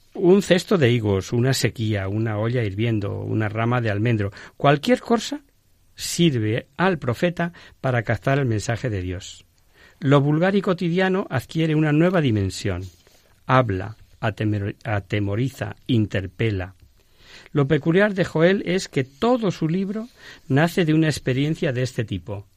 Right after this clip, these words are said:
la contemplación de una plaga de langostas. Ahora bien, ¿esta experiencia fue, mm, algo vivido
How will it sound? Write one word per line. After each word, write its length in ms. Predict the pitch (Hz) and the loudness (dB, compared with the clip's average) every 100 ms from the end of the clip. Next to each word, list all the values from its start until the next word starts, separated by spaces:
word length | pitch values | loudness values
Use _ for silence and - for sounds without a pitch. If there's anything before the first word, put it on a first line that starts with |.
| _ _ _ - - - | _ _ _ -20 -20 -8
la 180 | 127 117 | -2 0
contemplación 840 | 123 120 120 123 117 180 247 302 | 0 -2 0 -2 0 0 0 -6
de 200 | 208 117 | -8 -6
una 200 | 120 123 | -4 -4
plaga 320 | 107 135 147 135 | -4 -4 -4 -2
de 80 | |
langostas. 760 | 113 107 104 98 - 92 - - _ - | -2 0 0 -2 -4 -8 -10 -20 _ -2
Ahora 220 | 160 185 | 0 0
bien, 260 | 113 92 95 _ _ - - _ - | -2 -4 -8 _ _ -20 -20 _ -2
¿esta 260 | 170 - | -2 0
experiencia 580 | 214 - 165 180 196 180 | -4 -2 -2 -2 0 -2
fue, 320 | - 135 101 - _ 147 | 0 -4 -4 -8 _ -12
mm, 400 | 110 110 117 120 - _ - | -8 -6 -8 -10 -14 _ -2
algo 340 | 214 233 208 | 0 0 0
vivido 500 | 190 214 277 294 | 0 2 2 0